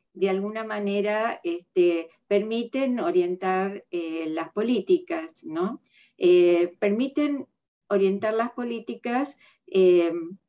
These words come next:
y intentar, este, realizar cambios, ¿no? Porque, em, evidentemente, cuando nosotros evaluamos, estamos valorando,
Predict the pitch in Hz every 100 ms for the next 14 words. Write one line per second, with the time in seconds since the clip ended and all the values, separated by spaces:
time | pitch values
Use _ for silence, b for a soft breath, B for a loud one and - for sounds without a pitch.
0 | _ - 208 220 277 - 196 202 202 196
1 | 202 202 196 247 - 175 175 185 180 175
2 | 175 175 165 - 165 175 262 226 170 160
3 | 160 160 175 294 - - 180 - 180 170
4 | 165 165 165 _ _ 175 175 185 202 214
5 | 208 202 208 202 233 254 B B B _
6 | 190 180 180 190 220 262 254 220 202 214
7 | 254 262 247 247 262 330 - - 190 185
8 | - 190 208 226 - 175 175 185 185 165
9 | 165 151 -